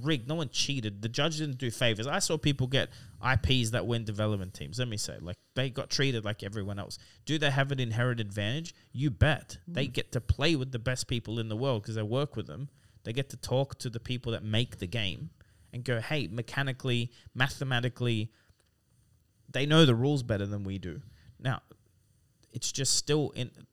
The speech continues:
Speaker 1: okay, there's also a very good reason not allowed to play non-team events, Paul. That's what I'm saying. If
Speaker 2: Yeah.
Speaker 1: there's already that reason they can't play non-team events,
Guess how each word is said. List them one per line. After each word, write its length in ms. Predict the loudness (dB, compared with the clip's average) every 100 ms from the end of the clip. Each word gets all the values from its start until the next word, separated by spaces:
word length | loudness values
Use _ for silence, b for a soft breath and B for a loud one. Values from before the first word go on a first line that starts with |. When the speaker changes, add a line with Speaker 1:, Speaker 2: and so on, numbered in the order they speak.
| -12
Speaker 1:
okay, 240 | -8 -8 -10
there's 280 | -4 2 4
also 340 | 4 4 4 4
a 40 |
very 260 | 4 2 2
good 220 | 0 -2
reason 560 | 2 4 4 0 -2
not 140 | 0 2
allowed 340 | 4 4 2
to 80 | -4
play 300 | -6 -4 -4
non-team 560 | -4 -4 -6 -6 -6 -6
events, 380 | -4 -4 -4 -12
Paul. 260 | -12 -14 -8
That's 260 | -8 -8 -10
what 80 |
I'm 120 | -8 -6
saying. 220 | -8 -8
If 100 | -2
Speaker 2:
Yeah. 60 | 0
Speaker 1:
there's 140 | 4
already 380 | 4 4 4 2
that 200 | 2 0
reason 340 | 0 -2 -2
they 100 | -4
can't 300 | -6 -6 -4
play 160 | -4 -4
non-team 320 | -4 -4 -4
events, 300 | -4 -6